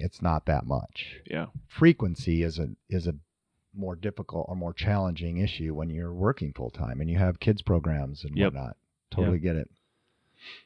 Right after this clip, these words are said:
Speaker 2: So do you, um, do you have a specific morning routine? You mentioned the coffee, but do you wake up at a certain time every day? And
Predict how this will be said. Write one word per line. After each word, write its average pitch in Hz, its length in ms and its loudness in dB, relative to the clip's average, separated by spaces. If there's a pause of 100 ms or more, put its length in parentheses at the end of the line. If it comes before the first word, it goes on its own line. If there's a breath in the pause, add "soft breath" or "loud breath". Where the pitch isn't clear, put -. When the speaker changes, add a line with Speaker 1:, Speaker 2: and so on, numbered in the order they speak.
(140)
Speaker 2:
So 107 220 4
do 104 120 2
you, 107 240 6
um, 95 600 0 (340)
do 98 100 -4
you 107 160 4
have 101 220 4
a 92 80 6
specific 95 520 2
morning 98 360 8
routine? 98 360 6
You 95 80 6
mentioned 92 320 6
the 87 60 2
coffee, 92 480 4
but 85 220 2
do 98 100 2
you 95 140 8
wake 92 200 4
up 95 160 4
at 90 120 6
a 87 40 2
certain 92 300 4
time 92 420 4
every 90 220 4
day? 92 440 6
And 85 280 2